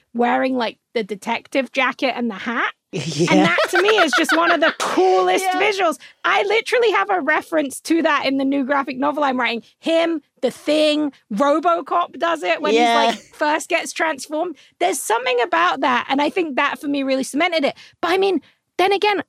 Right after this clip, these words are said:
Speaker 1: I literally have that picture. I'll try and find a link to put it in the show notes 'cause it's really funny. I have that picture of me when I was, like, a baby and I had Raph. So I don't know. I guess it
Speaker 2: Yeah.
Speaker 1: was just,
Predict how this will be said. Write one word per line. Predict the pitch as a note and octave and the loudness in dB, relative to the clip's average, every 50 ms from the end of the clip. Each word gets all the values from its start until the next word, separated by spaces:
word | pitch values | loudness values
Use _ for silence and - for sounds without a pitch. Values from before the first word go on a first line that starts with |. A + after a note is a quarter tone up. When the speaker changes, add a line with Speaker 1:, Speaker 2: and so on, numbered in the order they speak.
| _ _ _ | _ _ _
Speaker 1:
I | - C#4+ E4+ F#4 | -2 0 2 2
literally | F4 F#4+ C#4+ - - E4+ D#4 D#4 | 2 0 0 -2 -2 -2 0 0
have | D4+ - | 0 -2
that | D4+ - - - | -2 -4 -4 -4
picture. | - - - - _ - A3 | -4 -6 -6 -6 _ -2 -2
I'll | F3 F3+ D#3+ A3 B3+ B3 | 0 0 0 0 0 0
try | - - D#4 D#4+ D#4+ | 0 0 0 2 2
and | D#4 C4 | 2 2
find | C4+ B3+ A#3+ | 2 2 2
a | A3+ | 2
link | G#3+ A3 G#3+ G3 A#3+ - | 2 2 0 0 -2 -8
to | - - | -8 -6
put | - A3+ | -4 -2
it | A3 - G3 | -2 -2 -2
in | G#3 G3 | -4 -4
the | G3 | -4
show | F#3 - A#3 A3 | -2 0 0 0
notes | G#3+ F#3 D#3 - | 0 -2 -6 -8
'cause | - A3+ G#3 - | -8 -8 -8 -8
it's | - - | -4 -2
really | B3+ B3+ B3+ A3+ | 0 2 2 2
funny. | - C4 B3 A3+ G3+ - - - _ _ - | 0 0 0 0 -2 -4 -8 -16 _ _ -4
I | C4+ | -2
have | F4+ A#4+ A#4 | -2 0 0
that | - - - | -2 -2 -2
picture | D#4+ - - D#4+ | -4 -4 -2 0
of | C#4 | 0
me | C#4+ C4 | 2 2
when | A#3 A3 | 2 0
I | G#3 G#3 | 0 0
was, | A#3+ G#3+ - | 0 0 -2
like, | F#3 F3+ - - | -4 -4 -4 -4
a | - G3+ | -4 -4
baby | E3 - - G#3 G3+ A3 A#3 B3 G3 F3 F2+ - C#3 D#3+ - _ _ - | -4 -4 -4 -4 -2 0 0 0 -2 -6 -10 -12 -14 -18 -20 _ _ -2
and | C4 C4 B3+ | 0 0 0
I | B3+ | 0
had | A3+ C#4+ C#4+ C#4+ A#3+ | 0 0 0 0 -2
Raph. | A#3 C#4 D#4+ A4 - - - - | -2 -2 0 0 -2 -4 -6 -6
So | - - C#4 D4 | -2 0 0 2
I | D#4+ | 2
don't | F4 F#4+ F#4+ | 0 0 0
know. | G4+ G#4+ G#4+ | 0 0 0
I | E4+ B3+ | 0 -2
guess | G3+ - D#3+ | -2 -2 -2
it | D#3 | 0
Speaker 2:
Yeah. | D3+ D3 D3 | 0 0 -2
Speaker 1:
was | C#3+ C3+ | -2 -4
just, | B2+ E4 E4+ C#4 - | -4 -6 -8 -8 -8